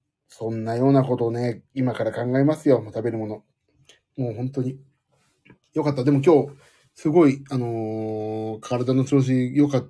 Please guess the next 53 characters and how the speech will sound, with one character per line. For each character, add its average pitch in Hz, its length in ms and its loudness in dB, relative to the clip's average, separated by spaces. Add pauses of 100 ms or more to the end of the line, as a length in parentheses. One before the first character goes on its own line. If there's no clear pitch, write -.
良 147 140 0
く 139 80 -2
な 127 80 0
っ 113 80 -10
て 120 80 -6
色 123 180 -2
々 127 80 0
考 127 200 -6
え 131 40 -2
ら 135 80 2
れ 127 80 0
た 113 80 -10
か 110 60 -6
ら、 107 100 -6 (800)
明 - 80 -10
日 - 80 -12
か 104 80 -8
ら 92 160 -8
も 95 120 -12
う - 20 -10
一 101 40 -14
回 107 160 -10
ね、 120 240 -10 (220)
頑 98 160 -14
張 98 180 -10
り 95 60 -8
ま 98 140 -12
す - 240 -20
ね。 - 300 -20 (2250)
業 208 140 4
務 302 140 10
ス 320 100 8
ー 294 100 4
パ 262 100 8
ー 220 40 8
の 180 120 4
カ 165 160 0
レ 160 120 8
ー、 165 40 -2
た 165 120 -2
ま 202 100 2
に 196 120 0
作 208 140 -8
り 202 60 0
ま 202 140 2
す 160 100 -2
が、 120 120 0
美 147 100 4
味 147 60 4
し 143 120 -10
い - 20 2
で 110 120 -6
す。 - 180 -20